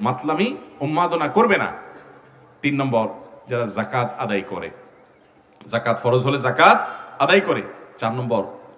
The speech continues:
লজ্জাস্থানের হেফাজত করে, কখনো জেনা, জেনার ধারে কাছে যায় না, চোখের জেনাও করে না,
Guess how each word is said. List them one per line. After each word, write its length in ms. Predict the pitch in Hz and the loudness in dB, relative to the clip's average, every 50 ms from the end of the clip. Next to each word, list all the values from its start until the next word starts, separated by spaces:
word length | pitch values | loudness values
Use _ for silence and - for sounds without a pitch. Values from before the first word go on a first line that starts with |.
| - 104 | -6 -4
লজ্জাস্থানের 640 | 113 123 101 - 135 143 135 - - 131 123 107 | -4 -4 -2 -4 -6 -8 -8 -8 -8 -8 -8 -8
হেফাজত 480 | 101 110 - 117 110 101 104 101 - - | -8 -6 -4 -4 -2 -2 -4 -8 -10 -4
করে, 220 | 101 98 95 87 85 - | -4 -4 -4 -4 -8 -10
কখনো 280 | 113 107 120 110 104 98 | -10 -8 -4 -4 -4 -4
জেনা, 440 | - 104 104 101 104 101 95 95 90 - | -4 -4 -4 -2 -2 -2 -2 -4 -6 -6
জেনার 220 | 107 104 101 92 - - | -6 -4 -4 -6 -6 -6
ধারে 180 | 110 107 104 | -6 -6 -6
কাছে 260 | 104 98 - - - | -4 -6 -8 -8 -4
যায় 180 | 95 95 92 90 | -4 -4 -4 -4
না, 100 | 87 87 | -8 -10
চোখের 340 | - - 190 190 240 226 165 | -2 0 4 4 4 4 4
জেনাও 280 | 160 160 151 135 117 | 2 2 2 2 2
করে 220 | 104 - 101 95 82 | 0 -2 -2 -4 -4
না, 80 | 78 | -6